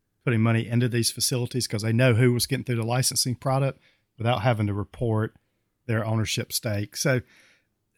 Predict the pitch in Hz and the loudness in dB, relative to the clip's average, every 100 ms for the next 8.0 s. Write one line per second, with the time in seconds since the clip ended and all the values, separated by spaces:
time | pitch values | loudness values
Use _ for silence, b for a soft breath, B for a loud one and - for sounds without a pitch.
0 | _ - 220 - 139 - - 160 190 175 | _ 2 4 4 0 0 -4 -2 2 2
1 | 143 139 131 - - - 147 139 143 127 | 4 4 2 -2 -10 0 2 4 2 2
2 | 139 123 120 117 131 120 _ _ 113 131 | 0 2 0 -2 -4 -6 _ _ -6 0
3 | 135 127 120 120 - - - - 127 123 | 2 2 2 -2 -4 -4 -4 0 2 2
4 | 120 - 113 95 _ _ _ _ _ _ | 0 -2 -6 -6 _ _ _ _ _ _
5 | _ _ 139 110 104 - 120 107 - 127 | _ _ -2 -2 -4 -2 0 0 -2 -2
6 | 123 - 113 101 - 123 - 131 127 123 | -2 -2 -6 -4 0 0 2 0 0 0
7 | 123 127 123 - 123 117 113 104 107 104 | 0 2 2 0 -2 0 -2 -4 -6 -10